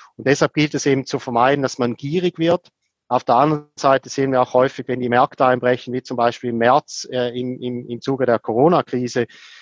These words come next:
dass dann Investoren panisch werden und komplett alles verkaufen. Und dem gilt es eben entgegenzutreten. Und was wir immer sagen ist, man sollte seiner Strategie treu bleiben, egal, äh, ob die Märkte hoch, runter gehen.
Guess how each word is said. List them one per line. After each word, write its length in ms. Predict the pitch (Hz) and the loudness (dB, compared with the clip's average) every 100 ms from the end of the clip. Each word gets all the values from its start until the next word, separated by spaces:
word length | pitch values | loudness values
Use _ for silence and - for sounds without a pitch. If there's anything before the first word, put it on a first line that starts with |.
| _ | _
dass 180 | 127 123 | -2 0
dann 200 | 127 123 | 2 0
Investoren 640 | 139 131 120 - 135 131 117 | -2 -4 -2 2 2 2 -2
panisch 520 | - 113 139 143 - | 0 2 2 0 0
werden 240 | 131 123 | 0 2
und 160 | 117 - | -2 -4
komplett 440 | 131 123 120 123 | -6 0 0 0
alles 320 | 110 110 110 - | 0 0 0 -6
verkaufen. 600 | - 92 90 - - _ _ - - - - - - | -12 -10 -12 -14 -20 _ _ -20 -20 -20 -20 -20 -10
Und 260 | - 139 - - | -2 -2 -2 0
dem 180 | 151 175 | 2 4
gilt 240 | 165 151 | 2 0
es 120 | 143 139 | -2 0
eben 340 | 139 131 135 | 0 0 -4
entgegenzutreten. 1040 | 131 123 123 131 143 - 135 117 107 113 113 | -6 -4 0 0 0 -10 -10 -4 -4 -6 -4
Und 80 | |
was 180 | 123 - | -2 -2
wir 160 | 139 156 | 2 2
immer 180 | 175 170 | 2 0
sagen 420 | 139 127 135 127 | 2 4 2 0
ist, 280 | 123 - _ _ _ _ | -4 -6 _ _ _ _
man 160 | 123 127 | -4 -4
sollte 300 | 131 139 139 | -2 -2 -4
seiner 300 | - 123 123 | 0 0 0
Strategie 600 | - 120 120 - 127 120 - | -4 0 0 0 -14 -14 -6
treu 280 | 113 131 | 2 2
bleiben, 420 | 165 139 139 139 139 | 4 2 2 0 -6
egal, 540 | 117 107 113 131 131 _ _ _ _ _ - | -4 -2 0 0 0 _ _ _ _ _ -6
äh, 200 | 117 120 | -4 -4
ob 160 | 127 - | -6 -6
die 100 | 117 | -2
Märkte 640 | 113 127 - - 123 117 _ - | 2 2 0 -2 -2 -2 _ -2
hoch, 320 | 127 143 - | 4 4 2
runter 340 | 123 160 160 143 | -4 -2 -2 -2
gehen. 340 | 139 147 | 0 0